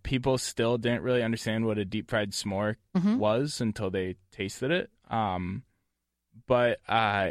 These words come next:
Speaker 1: it just wasn't enough, and these fairs are expensive, and we started just breaking even.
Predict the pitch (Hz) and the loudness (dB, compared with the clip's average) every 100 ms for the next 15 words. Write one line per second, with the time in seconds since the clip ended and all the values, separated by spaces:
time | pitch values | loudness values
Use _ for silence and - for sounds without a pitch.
0 | - 135 139 131 120 120 117 - - 101 | -2 0 0 2 2 2 -2 -4 -6 0
1 | 117 117 - - 101 104 95 - 110 113 | 0 0 -6 -8 -4 -2 -2 -4 -2 -2
2 | - 107 107 110 98 - 98 98 104 98 | 0 2 2 2 -2 -2 -4 -4 -2 -2
3 | 92 95 87 92 110 107 101 92 - 98 | -2 -4 -4 -2 0 0 0 -4 -4 -4
4 | 98 95 87 92 95 95 92 | -2 -4 -4 -4 -4 -2 -2